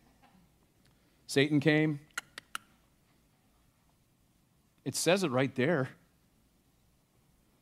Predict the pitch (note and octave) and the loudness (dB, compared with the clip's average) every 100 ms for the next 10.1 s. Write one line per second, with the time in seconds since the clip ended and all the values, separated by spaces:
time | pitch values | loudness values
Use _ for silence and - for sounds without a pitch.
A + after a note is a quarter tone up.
0 | _ C3+ E3 G3+ F3 D#3+ D#3+ D#3 E3+ G3+ | _ 6 8 8 8 6 6 8 8 6
1 | - D#3 - D3+ B2 A#2+ C3+ C3+ - _ | 4 0 2 4 6 6 2 -2 -14 _
2 | _ _ F3+ F#3+ F#3 D#3+ E3+ C3+ - D#3+ | _ _ 2 6 8 8 6 2 4 4
3 | C#3+ D3 B2+ A#2 A#2+ A#2 B2 C3 - - | 6 6 6 4 6 6 8 4 2 -14
4 | - C#3 C#3+ F3 D3+ C#3 E3 A3+ G3+ C#3+ | 0 4 4 6 4 6 8 10 10 10
5 | D3+ E3+ E3+ - A#2+ F3 F#3+ G3 F#3 F3+ | 8 4 0 -10 4 8 8 8 6 4
6 | - A#3 F#3 C#3 D3 D3 - - - - | 4 6 8 8 6 4 -2 -12 -18 2
7 | F3 E3+ G3 G3+ A3 - F3 G3 F#3+ F#3 | 10 12 12 12 8 4 6 6 8 10
8 | D3+ D3+ D#3 D#3+ - - _ _ _ _ | 10 10 10 8 2 -16 _ _ _ _
9 | _ _ - F#3 F3 D3+ F3+ G#3+ - F#3 | _ _ 4 8 8 8 10 10 10 4
10 | A2 | 2